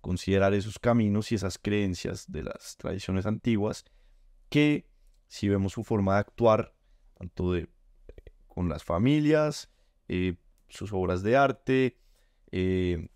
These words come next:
qué tan fuertes eran ante las dificultades, pues uno dice, "Bueno, tal vez esas creencias pueden ser mejores que muchas de las que hay hoy en día".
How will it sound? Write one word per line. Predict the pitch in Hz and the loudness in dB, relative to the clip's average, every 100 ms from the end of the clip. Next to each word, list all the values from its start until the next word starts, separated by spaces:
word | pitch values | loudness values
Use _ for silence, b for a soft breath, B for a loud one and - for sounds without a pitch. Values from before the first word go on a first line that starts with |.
| _ _ _ | _ _ _
qué | - 98 | -4 -2
tan | 87 92 87 | 0 -2 0
fuertes | 110 107 - 101 | 0 0 0 -2
eran | 104 98 | 0 2
ante | 98 87 | 0 -2
las | 95 98 | -2 -2
dificultades, | 98 87 104 - 147 147 160 | -4 -8 -10 0 2 2 -2
pues | - 92 - | -4 -6 -6
uno | 90 85 | -4 -4
dice, | - - - | -6 -10 -14
"Bueno, | - _ - | -16 _ 0
tal | 98 95 | 2 2
vez | 90 98 - - - _ _ _ - - | 2 0 0 -10 -18 _ _ _ -20 -6
esas | 101 92 | -2 -2
creencias | 87 98 95 90 - - | -2 -2 -2 -4 -10 -14
pueden | - 101 95 | -4 0 0
ser | 90 90 | 0 -2
mejores | 92 92 98 98 - | -2 0 -2 -2 -4
que | 98 | -4
muchas | 92 - - | -4 -6 -8
de | - | -8
las | - | -8
que | - | -2
hay | 92 | 0
hoy | 87 87 | 0 -2
en | 87 | -4
día". | 101 - | -8 -14